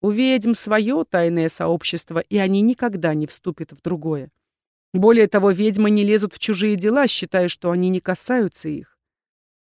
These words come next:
Рэй устало выронил из рук сломанное перо. "Что мне делать, Вея?" прошептал он. Ведьма пожала плечами. "Ищите в близком круге, ректор Лейн.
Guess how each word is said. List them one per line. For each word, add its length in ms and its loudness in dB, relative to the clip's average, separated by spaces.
Рэй 340 2
устало 580 -4
выронил 500 0
из 260 -14
рук 380 -8
сломанное 640 -4
перо. 380 -14
"Что 220 -4
мне 180 -2
делать, 500 -6
Вея?" 580 2
прошептал 540 -6
он. 160 -12
Ведьма 280 0
пожала 380 -2
плечами. 540 -14
"Ищите 580 0
в 60 -10
близком 440 -2
круге, 420 -2
ректор 340 -10
Лейн. 360 -8